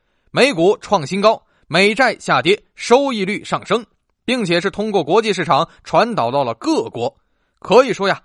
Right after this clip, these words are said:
美国的乱已经带乱了全世界。不把美国研究透了，对于今年的投资呀，恐怕只能是凶多吉少。那么，美国今年会有多少变化呢？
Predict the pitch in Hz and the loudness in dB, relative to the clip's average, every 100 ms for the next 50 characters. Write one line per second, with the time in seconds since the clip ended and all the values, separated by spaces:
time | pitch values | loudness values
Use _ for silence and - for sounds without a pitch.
0 | _ 160 180 123 113 113 143 226 240 180 | _ -4 -2 -2 -6 -6 -2 -2 0 -4
1 | - - 151 214 214 254 262 226 180 214 | -6 -10 -6 -4 -6 -4 0 0 2 2
2 | 180 131 - - 127 247 262 170 127 156 | 0 -4 -8 -6 -4 -4 -6 -6 -4 -6
3 | _ _ _ _ _ _ _ - 277 254 | _ _ _ _ _ _ _ -4 0 4
4 | 247 226 208 220 214 233 254 233 233 185 | 4 4 2 2 2 2 0 2 2 2
5 | - 214 196 202 226 240 190 185 151 202 | -2 -4 -2 -4 -4 -4 -4 -4 -2 -2
6 | 214 170 _ - 170 190 202 220 185 156 | -2 -4 _ -6 -2 -2 -2 -2 -2 -4
7 | 151 185 160 127 - 277 254 214 175 170 | -6 -6 -6 -6 -6 -6 -6 -6 -2 -2
8 | 147 - 151 101 107 _ _ _ _ _ | -4 -6 -6 -6 -10 _ _ _ _ _
9 | - 165 165 160 156 - - 131 147 135 | -2 2 2 2 0 -4 -8 -6 -4 -2
10 | 156 165 175 143 156 165 156 131 165 180 | -2 -2 -6 -4 -6 -4 -4 -4 -4 -4
11 | 143 147 196 170 165 | -2 0 0 0 0